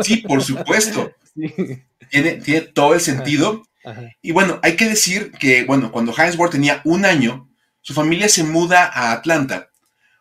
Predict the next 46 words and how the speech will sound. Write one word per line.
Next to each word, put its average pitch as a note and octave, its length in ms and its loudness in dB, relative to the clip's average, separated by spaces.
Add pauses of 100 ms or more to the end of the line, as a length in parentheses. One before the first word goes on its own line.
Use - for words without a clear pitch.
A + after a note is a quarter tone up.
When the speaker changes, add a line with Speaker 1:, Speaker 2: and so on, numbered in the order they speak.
(280)
Speaker 1:
porque F#3 320 0
su F3+ 100 -4
papá, D#3+ 560 2
que A2 140 -2
era B2+ 180 4
militar, C#3+ 560 2
se - 140 -2
iba E3 160 0
de C#3+ 100 -2
gira C3+ 560 -4 (220)
a A#2 200 0
Alemania. C#3 640 2 (840)
Entonces, D#3+ 760 -4 (320)
se A2+ 160 -8
lleva C3 220 2
a C#3+ 40 0
la C#3+ 80 -4
esposa D3 380 -2
y C#3+ 100 -2
al, C#3 440 2
al C3+ 120 0
niño, E3+ 480 0
los G#2 180 -8
deja C3 220 -2
en, C3+ 160 0
en A2+ 160 0
Atlanta, E3 580 2 (300)
y B2+ 100 0
él C#3 80 0
se C3+ 140 0
va C3 80 2
a B2+ 40 4
Alemania A2+ 560 2
de G2+ 140 -12
gira A2+ 240 -6
militar. F#2 560 -4 (1700)
Y D3+ 120 0
resulta A3 720 2
que C#3+ 80 4
al D#3 80 4
año A3+ 160 2
siguiente D#3 560 0
sus C#3+ 160 -8
papás - 240 -4
se G#3 80 -2
divorcian. F3 580 -2